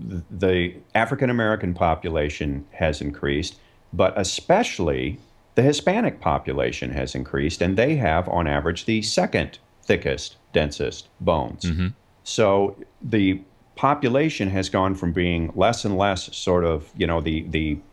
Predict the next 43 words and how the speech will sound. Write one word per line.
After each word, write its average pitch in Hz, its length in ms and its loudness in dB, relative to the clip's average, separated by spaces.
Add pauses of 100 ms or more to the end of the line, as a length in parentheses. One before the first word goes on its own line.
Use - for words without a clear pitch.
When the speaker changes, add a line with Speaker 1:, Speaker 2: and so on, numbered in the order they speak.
(800)
Speaker 1:
bogus 107 580 2
model 95 500 2
of 82 120 -8
the 90 120 0
ideal 87 280 0
person 92 400 0
of 87 100 -2
being 87 220 0
this 82 160 -2
sort 90 200 0
of 78 100 -6
thin 80 200 -2
white 98 280 2
person - 480 -6
Speaker 2:
Right. 69 260 0 (160)
Speaker 1:
to 101 340 2
our 95 220 4
ethnic, 127 440 0 (160)
uh, 82 260 2
mix 151 320 -2
has 90 120 -4
changed 82 380 -2
to 92 60 -4
where 90 180 2
we 90 140 0
have 87 200 2
more 92 220 2
and 90 100 0
more, 82 440 0 (240)
uh, 80 360 2
we 110 100 2
have 120 100 2
more 120 180 2
African 98 300 0
Americans, 87 420 0
but - 120 -4
especially 95 480 0
more 82 280 0
Hispanics 90 540 -2
who 98 100 2
tend 135 400 2
to 131 120 2
be 80 460 -2